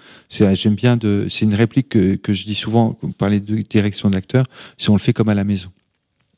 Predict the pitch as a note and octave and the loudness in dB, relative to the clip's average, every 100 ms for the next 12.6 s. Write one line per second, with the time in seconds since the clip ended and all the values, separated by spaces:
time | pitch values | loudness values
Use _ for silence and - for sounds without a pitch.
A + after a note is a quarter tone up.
0 | _ - - G2+ F#2+ - F#2+ F#2 A#2 G#2+ | _ -16 -2 -2 0 -2 -4 -2 0 0
1 | - G2 A2 - _ - _ F#2 - G2+ | -2 -2 -2 -4 _ -20 _ -8 -6 -6
2 | A2 G#2+ G#2+ G2+ G2 G#2+ A2 F#2+ F#2 A2+ | 0 2 4 2 0 -2 -6 -4 0 2
3 | A2+ - F2+ - A2+ - G2 F#2 G2 G#2 | 0 0 -6 -2 -4 -4 -12 -18 -10 -10
4 | - G2 G2 F2+ F#2+ - A#2 B2 G2 F#2 | -8 -6 -6 -4 -4 -4 -6 -2 0 2
5 | F#2 F#2 E2+ F2 - - - - - G2+ | 2 -2 -6 -14 -16 -20 -20 -12 0 2
6 | G2 F#2+ G2 G2 F#2 D#2 - D#3+ - E3+ | 4 4 2 0 -4 -6 -10 -10 -6 -6
7 | - A2 G#2 G2 G2 - - B2 A2 C3 | -2 2 4 2 -2 -14 -6 -2 2 4
8 | E3 E3 - - B2 - D3+ D3+ C3+ F#3 | 2 0 -6 -6 -6 -2 0 2 2 0
9 | - D#3+ - - C3 A2+ G2+ F#2 - _ | -2 -4 -2 -2 -2 -2 -4 -8 -18 _
10 | _ _ _ _ _ - - - A2+ A2 | _ _ _ _ _ -10 -8 0 2 2
11 | G#2 G2+ - A2 G2+ G#2 G2+ G#2 - - | 2 -2 -6 -6 -4 -2 -4 -4 -6 -6
12 | G2 F2+ F#2 F2+ F#2 F2 | -6 -6 -8 -8 -8 -10